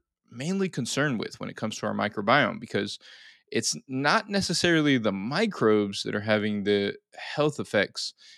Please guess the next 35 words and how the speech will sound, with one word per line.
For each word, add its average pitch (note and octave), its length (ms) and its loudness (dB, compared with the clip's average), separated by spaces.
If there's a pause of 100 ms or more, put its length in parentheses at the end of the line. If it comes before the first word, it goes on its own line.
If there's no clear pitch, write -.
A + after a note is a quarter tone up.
(100)
and A2+ 140 0
in A#2+ 60 2
some F3+ 180 2
cases C3 320 4
they A2 140 6
are, G2 240 2 (280)
but A2 440 6
it's A2 300 0
the G#2+ 360 2
compounds B2+ 760 0
that G#2 120 -2
are - 140 -6
produced G#3+ 600 2
from G#2+ 200 2
the G#2 80 2
microbes F#2+ 760 2 (440)
that G#2 300 2 (180)
interact A#2+ 840 4
with G#2 180 0
our G2+ 140 2
body A2 480 8
that G2 300 -2
produce G#2+ 540 -2 (120)
a G2+ 40 -4
lot G2 220 4
of F#2+ 140 -2
the G2 320 0 (260)
benefits A2+ 580 0
or A#2 140 2
even C3 180 0
harm B2 500 4
in G#2 160 -2
some G2+ 200 -4
cases G2 500 -2 (400)
that G2+ 400 4